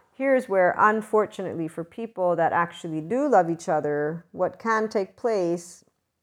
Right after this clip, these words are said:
is a couple of things. Uh, feeling guilty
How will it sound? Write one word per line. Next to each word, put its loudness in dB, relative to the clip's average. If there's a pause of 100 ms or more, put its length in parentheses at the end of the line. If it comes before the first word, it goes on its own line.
(120)
is -6 (120)
a -20
couple -6
of -10
things. -16 (720)
Uh, -6
feeling 4
guilty 0